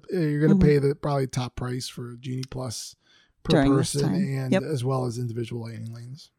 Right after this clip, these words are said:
Speaker 1: And there's gonna be
Speaker 2: Absolutely.
Speaker 1: longer waits in the rides that do have standby queues. It's gonna be longer waits.
Speaker 2: Yeah,
Speaker 1: Yeah.
Speaker 2: but spring break means it's spring, baby, and things are popping up everywhere, which
Speaker 1: Ooh.
Speaker 2: is really, really cool.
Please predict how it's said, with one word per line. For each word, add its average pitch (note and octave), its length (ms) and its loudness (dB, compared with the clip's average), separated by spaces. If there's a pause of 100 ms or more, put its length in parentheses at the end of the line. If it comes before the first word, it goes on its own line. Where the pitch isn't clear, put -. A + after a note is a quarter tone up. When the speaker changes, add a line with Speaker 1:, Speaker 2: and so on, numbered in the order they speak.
(220)
Speaker 1:
And F#3+ 180 6
there's F#3+ 140 -2
gonna G3 120 2
be F3 260 6
Speaker 2:
Absolutely. - 20 8
Speaker 1:
longer D#3+ 400 6
waits D3+ 340 -2
in E3+ 180 -4
the D3 100 -2
rides C#3 340 -4
that C3 160 -4
do C#3+ 160 -2
have C#3 160 -4
standby C#3+ 760 -2 (500)
queues. D3 680 4 (100)
It's D#3+ 120 -8
gonna C#3+ 100 0
be C3+ 120 0
longer B2 300 -4
waits. B2 480 -10 (280)
Speaker 2:
Yeah, F3+ 220 0 (220)
Speaker 1:
Yeah. D3 100 -6
Speaker 2:
but E3 200 -6
spring F3 400 -2
break F#3 220 0 (100)
means F#3+ 300 2
it's G#3+ 240 -2
spring, B3 400 4
baby, B3 480 2
and G3+ 240 2
things B3 600 4
are A#3+ 880 -2 (120)
popping A#3 360 -2
up A#3+ 160 0
everywhere, E3 640 2
which A3+ 220 -2
Speaker 1:
Ooh. F3 60 -2
Speaker 2:
is E3+ 100 -4
really, F#3+ 560 2
really G3 260 2
cool. E3 520 4